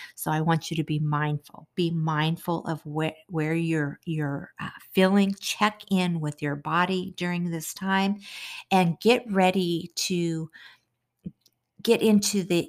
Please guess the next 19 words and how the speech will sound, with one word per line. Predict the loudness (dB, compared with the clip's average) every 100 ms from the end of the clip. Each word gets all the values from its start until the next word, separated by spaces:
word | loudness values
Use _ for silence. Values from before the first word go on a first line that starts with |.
| -2
inspired | -2 0 -2 -6 0 2 4 2 0 -2
mindset, | -4 -6 -6 -6 -8 -10 -10 -4
the | -2
inspired | 0 -2 0 4 4 4 2
mindset | 0 0 -2 -4
of | -6 -4
what | 0 0 0
you're | -4 -4
going | -2 -2 -2
to | -4 -10 -8
bring | -2 -2 -2
in | 0 0 0 -2
and | -4 -2
what | -4 -4
you're | -8
going | -4 -2 -2
to | -2 -2
manifest | 0 -2 -2 -4 -4 -4 -4 -6
this | -4 -4 -4